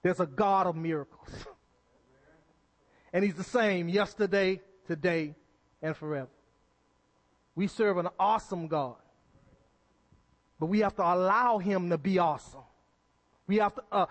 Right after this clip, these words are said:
to unleash him. We have to have faith in this redemption. We have to have faith in what the Lord Jesus Christ has done for us.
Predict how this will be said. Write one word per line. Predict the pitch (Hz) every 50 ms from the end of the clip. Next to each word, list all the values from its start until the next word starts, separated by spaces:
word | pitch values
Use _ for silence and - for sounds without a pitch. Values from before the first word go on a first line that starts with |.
| - - - - - -
to | - 220 208
unleash | 226 240 226 202 214 226 269 269 233 - -
him. | - 226 208 196 160 143 - - - - - _ _ _ _ _ _ _ _ _ _ _ _ _ _ _ _ _ _ _ _ _ _ _ -
We | 190 202
have | 226 - - -
to | 226
have | 208 226 220 208 185 - - - - -
faith | 294 285 285 277 254 208 - - - - _ _ _ _ _ _ -
in | 190 202
this | 196 226 214 - -
redemption. | 214 214 165 190 220 202 175 - - - - 123 - - - - _ _ _ _ _ _ _ _ _ _ _ _ _ _ _ _ _ _ _
We | - 208
have | 226 220 214 -
to | 220
have | 220 240 - - - - - - -
faith | 302 294 277 269 240 208 180 151 - _ _ _ - - -
in | 208 202 202
what | 220 214 -
the | 214
Lord | 214 226 233 233 220 208 147
Jesus | 156 214 226 208 175 202 - -
Christ | - - 233 208 190 185 -
has | 190 180
done | 160 147 196 190 185 180
for | - 185 175 165 165 147 139
us. | - - _ _ - _